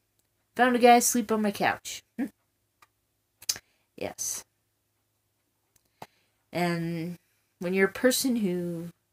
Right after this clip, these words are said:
don't drink, don't smoke, in a big old town of people who drink and smoke too much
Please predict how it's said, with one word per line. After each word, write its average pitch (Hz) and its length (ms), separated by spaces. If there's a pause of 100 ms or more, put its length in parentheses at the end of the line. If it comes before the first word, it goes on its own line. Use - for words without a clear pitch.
(100)
don't 196 240
drink, 208 240 (180)
don't 196 220
smoke, 202 380 (100)
in 165 100
a 156 260 (1120)
big 214 180
old 226 240
town 214 460
of 196 100
people 208 420
who 165 420 (1040)
drink 214 320
and 202 100
smoke 208 300 (1600)
too - 180
much 262 500